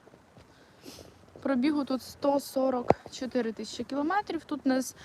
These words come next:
популярний два і чотири бензиновий двигун. Ціна даного авто одинадцять тисяч дев'ятсот п'ятдесят доларів.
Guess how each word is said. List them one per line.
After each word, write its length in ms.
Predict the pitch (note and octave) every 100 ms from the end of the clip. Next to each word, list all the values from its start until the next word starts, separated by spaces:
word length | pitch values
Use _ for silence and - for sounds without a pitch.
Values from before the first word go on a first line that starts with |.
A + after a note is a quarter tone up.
| - - -
популярний 880 | F4 E4+ D#4+ C4 C4 B3 A#3+ A#3 A#3
два 240 | A3+ C4+
і 80 | C4
чотири 340 | A#3+ A#3 B3 A#3
бензиновий 560 | A3+ A3+ A3+ G#3+ A3
двигун. 420 | G#3+ B3+ C#4 F4 G4 - - - - - - - - - - - - - - - - - -
Ціна 560 | - C#4+ C#4 C#4+ A#3+ A#3
даного 480 | A#3+ A#3 A#3 A#3 A3+
авто 240 | A3+ - C4
одинадцять 500 | A#3 A#3+ A#3+ A#3+ -
тисяч 300 | B3 A#3+ A3
дев'ятсот 380 | A#3 A#3 B3
п'ятдесят 440 | - G#3 A3 A3 G#3+
доларів. 400 | D4+ G#4+ F4